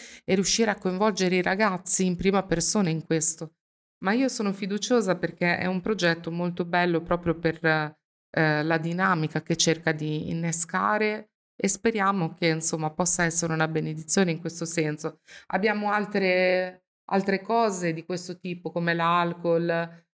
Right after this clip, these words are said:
abbiamo altre cose come l'alcol, per esempio il fumo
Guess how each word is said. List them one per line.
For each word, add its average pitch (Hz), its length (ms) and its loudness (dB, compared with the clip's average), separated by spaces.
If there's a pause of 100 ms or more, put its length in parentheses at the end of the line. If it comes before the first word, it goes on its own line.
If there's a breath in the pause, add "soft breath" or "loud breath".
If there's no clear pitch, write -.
(140)
abbiamo 170 480 0
altre 175 320 -2
cose 180 300 0
come 165 420 -4
l'alcol, 175 400 -2
per 165 140 0
esempio 165 360 -6
il 170 80 -6
fumo 196 760 -4